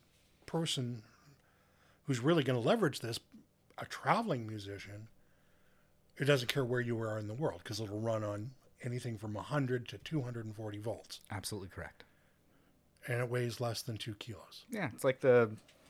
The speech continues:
Speaker 2: it's probably smaller than this sheet of paper that I've got in front of me.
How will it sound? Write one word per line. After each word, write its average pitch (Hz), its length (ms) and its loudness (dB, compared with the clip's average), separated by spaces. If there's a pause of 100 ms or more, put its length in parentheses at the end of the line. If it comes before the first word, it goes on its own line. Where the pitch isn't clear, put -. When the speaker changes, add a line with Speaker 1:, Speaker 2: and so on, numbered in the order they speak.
(880)
Speaker 2:
it's 160 160 -2
probably 165 640 8
smaller 127 500 6
than 110 220 4
this 101 140 2
sheet 104 280 0
of 95 140 -4
paper 90 320 -6
that 85 160 -8
I've 80 120 -10
got 85 200 -10
in 80 80 -10
front - 240 -16
of - 80 -20
me. - 120 -20